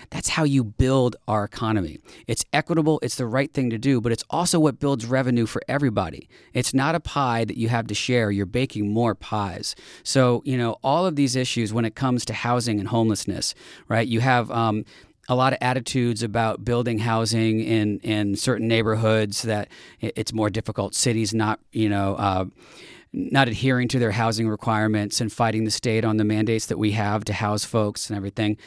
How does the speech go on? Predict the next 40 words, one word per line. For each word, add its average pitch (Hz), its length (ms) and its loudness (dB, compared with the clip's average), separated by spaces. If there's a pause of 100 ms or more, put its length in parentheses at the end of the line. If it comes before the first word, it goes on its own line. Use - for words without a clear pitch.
(360)
Um, 127 400 2
you 139 100 -6
can't 214 240 -2
paint 190 240 0
for, 143 300 -2 (120)
uh, 135 60 0
with 135 160 0
a 139 60 0
broad 131 280 2
brush. 117 440 -4 (340)
The, 131 180 4
the, 131 280 -10
you 127 80 0
know, 117 80 2
certain 151 320 0
housing 139 420 0
is 120 100 -2
better 131 300 0
in 120 160 -2
some 131 220 0
areas 123 380 0
than 117 140 -2
others, 110 400 -2 (280)
but - 160 0
we 147 140 4
all 165 240 2
need 170 180 4
to 139 80 4
work 143 240 4
towards 135 260 -2
the 127 60 -4
same 135 320 0
North 127 220 2
Star, 202 320 0
and 143 100 2
that's 143 120 -2
we 151 60 0
gotta 160 200 0
house 226 320 0
everybody. 90 580 -4